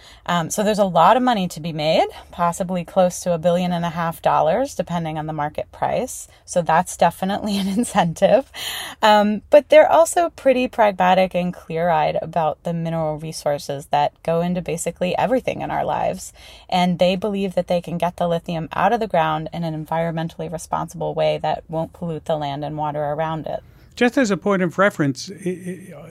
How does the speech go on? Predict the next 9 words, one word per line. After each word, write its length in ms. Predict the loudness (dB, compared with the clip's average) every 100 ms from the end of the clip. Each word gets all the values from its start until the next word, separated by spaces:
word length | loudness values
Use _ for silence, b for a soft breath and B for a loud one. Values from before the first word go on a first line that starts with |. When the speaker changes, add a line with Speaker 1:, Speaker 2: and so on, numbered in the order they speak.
| -2
Speaker 2:
is 200 | -2 0
the 100 | 0
deposit 560 | 0 0 0 2 0 0
on 300 | 2 4 4
the 40 | 0
Freeman's 540 | -2 0 2 2 0
property? 600 | -2 -2 -2 -4 -6 -10 _ _ _ _ _ _ -20 B B B B -12
Speaker 1:
It 100 | -6
is. 600 | 2 6 8 6 0